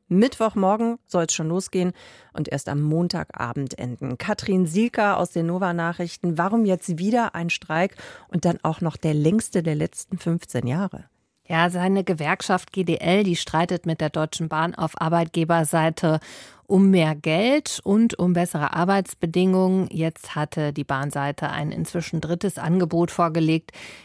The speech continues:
Speaker 2: in dem sie auf einige G-D-L-Forderungen gar nicht eingeht und auf andere so ein bisschen. Und in den letzten Tagen hat die G D L dann das Angebot geprüft.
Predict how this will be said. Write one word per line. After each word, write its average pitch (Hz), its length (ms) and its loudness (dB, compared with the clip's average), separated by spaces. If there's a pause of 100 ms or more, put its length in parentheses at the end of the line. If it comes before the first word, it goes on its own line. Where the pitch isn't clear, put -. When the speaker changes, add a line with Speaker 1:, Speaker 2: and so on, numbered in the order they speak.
Speaker 2:
in - 160 0
dem 175 240 4
sie 180 160 0
auf 170 240 -4
einige 175 540 2
G-D-L-Forderungen 165 1200 2
gar 160 240 0
nicht 254 280 2
eingeht 208 760 2
und 180 240 -2
auf - 120 -8
andere 180 340 0
so 170 80 -2
ein 160 140 0
bisschen. 262 680 0
Und 202 340 2
in 170 200 0
den 165 160 2
letzten 160 340 0
Tagen 165 320 0
hat 160 140 0
die 156 100 -4
G 160 140 0
D 160 80 0
L 160 160 0
dann 156 160 0
das 151 160 -4
Angebot 165 480 0
geprüft. - 540 -2